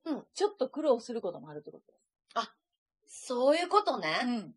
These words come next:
Speaker 1: おうおうおうおう。
Speaker 2: そうなんですよね。水の星が泥の上に行くので、
Speaker 1: うん。
Speaker 2: じゃあ土の上に行くんで泥になってしまうんで、
Speaker 1: うん。
Speaker 2: ちょっとまあ歩きにくいことはあるわね。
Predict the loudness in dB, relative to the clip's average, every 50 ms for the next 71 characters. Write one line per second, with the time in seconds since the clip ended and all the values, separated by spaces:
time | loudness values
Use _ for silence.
0 | _ -10 -4 0 2 2 2 2 2 2 2 2 2 4 4 4 4 2 -2 -2
1 | -2 -2 -2 -2 -2 -2 -2 -2 -2 0 -2 -2 0 0 0 0 -2 -4 -6 -4
2 | 4 4 4 6 6 4 4 4 0 2 2 0 0 -2 -6 -8 -8 -8 -8 -4
3 | 0 2 4 4 4 4 4 2 0 0 -4 -2 0 0 0 0 -4 -16 -14 -8
4 | -4 0 2 4 4 4 2 2 -4 -8 -8 -4 -4 0 2 4 4 4 2 0
5 | -2 -4 -4 -6 -6 -6 -10 -10 -10 -10 -12 -12 -12 -12 -4 2 4 6 6 6
6 | 4 2 0 0 0 0 -2 -6 -4 2 2 2 4 6 6 6 8 6 6 2
7 | 0 -2 -2 2 6 8 8 8 8 6 6 6 6 6 4 4 4 2 4 2
8 | 2 2 0 -2